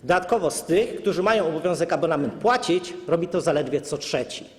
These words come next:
W związku z tym skończmy już z tą fikcją z abonamentem, który jest niesprawiedliwy, niewydolny i całkowicie przestarzały. Popracujmy razem nad całościową zmianą systemu działania mediów publicznych,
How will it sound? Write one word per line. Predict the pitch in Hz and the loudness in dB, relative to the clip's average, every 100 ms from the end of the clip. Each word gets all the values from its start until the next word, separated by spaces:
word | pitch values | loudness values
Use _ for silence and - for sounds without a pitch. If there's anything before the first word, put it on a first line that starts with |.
| - - - _ - - - - - | -20 -20 -20 _ -20 -20 -20 -20 -20
W | - | -2
związku | 165 214 214 | 2 2 0
z | 190 | 0
tym | 202 208 202 | 4 4 2
skończmy | 202 - 233 233 202 | -6 0 0 2 0
już | 190 | 0
z | 185 | -2
tą | 156 | -4
fikcją | 143 185 - 156 | -2 -2 0 -2
z | 147 | 0
abonamentem, | 131 135 117 101 95 82 85 - _ _ - _ - _ - - - | 0 0 -2 -4 -8 -12 -16 -20 _ _ -20 _ -20 _ -20 -20 -20
który | - 185 | 2 4
jest | 147 175 | 4 2
niesprawiedliwy, | 226 226 214 190 202 175 190 180 180 - - 131 | 2 2 2 2 0 -2 0 0 0 -4 -10 -2
niewydolny | 151 202 196 196 175 160 151 151 - - - | 2 4 4 4 4 4 2 -2 -6 -16 -8
i | 156 | 0
całkowicie | 185 180 156 170 | 2 2 -2 -2
przestarzały. | - 151 - 131 120 101 92 - - - - _ _ - - | 0 -2 -2 0 0 -2 -4 -10 -20 -20 -20 _ _ -20 -2
Popracujmy | - 208 240 240 240 185 | 0 4 2 2 2 4
razem | 185 143 107 107 - | 4 2 -2 -10 -6
nad | 143 143 | -6 2
całościową | 185 185 185 180 147 | 4 4 2 2 2
zmianą | 127 165 165 | 2 2 2
systemu | 160 151 - 165 165 | 0 -2 0 2 4
działania | 151 139 139 135 | 2 2 2 0
mediów | 127 113 | -2 -4
publicznych, | - 113 104 98 - 80 | -6 -6 -6 -10 -12 -14